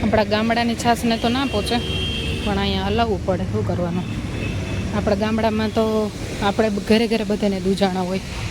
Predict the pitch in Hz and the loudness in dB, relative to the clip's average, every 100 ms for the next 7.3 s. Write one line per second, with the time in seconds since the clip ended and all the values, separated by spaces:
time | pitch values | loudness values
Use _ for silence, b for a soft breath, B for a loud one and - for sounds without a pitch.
0 | - - - - - 190 185 185 180 185 | -6 -6 -6 -6 -2 0 0 -2 -2 -2
1 | 185 185 - - - - - - - - | -4 -6 -6 -8 -6 -6 -6 -6 -6 -6
2 | - - 214 226 233 240 269 269 220 202 | -4 2 2 4 2 0 0 0 -2 0
3 | 208 196 220 247 240 233 220 240 233 247 | 2 2 2 4 4 2 2 2 2 0
4 | 226 240 262 247 208 208 190 180 220 220 | 2 2 2 0 -2 -4 -4 0 2 4
5 | 233 226 247 214 196 196 208 202 190 190 | 2 4 2 2 0 2 2 2 0 0
6 | 202 190 190 208 208 190 202 170 170 175 | 0 0 0 0 0 2 2 0 0 2
7 | 175 175 170 | 2 0 -2